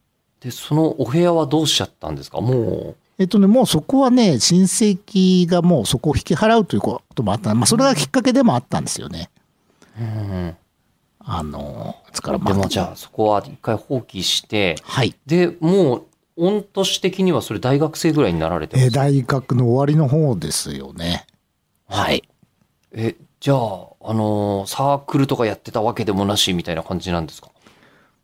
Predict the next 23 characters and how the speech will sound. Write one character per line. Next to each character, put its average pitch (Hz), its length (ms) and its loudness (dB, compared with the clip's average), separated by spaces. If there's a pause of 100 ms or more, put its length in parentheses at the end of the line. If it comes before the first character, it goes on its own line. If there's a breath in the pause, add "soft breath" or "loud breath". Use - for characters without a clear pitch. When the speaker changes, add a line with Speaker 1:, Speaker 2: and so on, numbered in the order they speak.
(380)
Speaker 2:
う 131 40 2
ん、 139 520 4
ま 131 600 2
あ、 - 20 -20 (420)
ま 110 200 -4
あ、 117 40 0
や 104 100 -2
っ - 60 -12
て 135 140 -4
た 147 120 -2
と 135 120 -2
い 98 40 -4
う 117 40 4
ほ 113 60 0
ど 85 80 -4
や 80 120 -4
っ - 20 -20
て - 140 -14
な 92 140 -2
い 104 40 0
で 85 60 -4
す 78 140 -6
ね。 85 340 -6